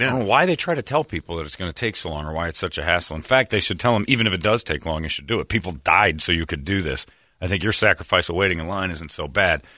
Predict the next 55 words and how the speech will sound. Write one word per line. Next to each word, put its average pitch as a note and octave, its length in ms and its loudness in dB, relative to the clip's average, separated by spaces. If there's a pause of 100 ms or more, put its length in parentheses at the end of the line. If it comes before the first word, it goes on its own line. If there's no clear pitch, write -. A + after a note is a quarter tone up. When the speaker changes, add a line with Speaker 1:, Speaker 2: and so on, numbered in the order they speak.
(160)
Speaker 1:
The D2 60 -12
fact E2 240 2
of - 20 -8
the F2+ 80 -2
matter D#2+ 240 -2
is D#2+ 120 -6
a E2 60 -6
lot E2+ 200 4
of D#2+ 60 0
our E2+ 100 4
grandparents' F2+ 680 0
friends G2 540 -2 (180)
and G2 140 -2
some A2+ 200 4
of F2+ 80 -2
our F2 120 4
grandparents, E2+ 600 2 (380)
uh, D#2+ 120 0
came F#2 200 0
back F2+ 220 2
with D#2+ 240 -10
bullets G#2+ 360 2
in D2 120 -6
'em, F2 140 -8 (460)
uh, E2 120 -4
for G2 160 -6
this F#2 160 0
very G2+ 200 4
reason. F#2+ 440 -2
So, D#2 480 -2
you G2 80 -2
know, C#2 180 -6 (180)
that's F2 300 -10
not F2 220 -2
overstating G2+ 640 0
the C#2+ 80 -6
fact D#2 280 -10
that D#2 80 -10
a E2 60 -6
lot F2 200 2
of F#2 60 -2
people E2+ 280 -4
have, D#2+ 240 -2
<laughs> - 80 -4
have A#2+ 180 -2
put A2 200 -4
their F2+ 120 -2
lives G2+ 320 0
on F#2 80 -6
the E2 80 -10
line E2 280 -4
so - 140 -4
we F#2 180 -2
can A#2+ 300 0
vote E2+ 300 0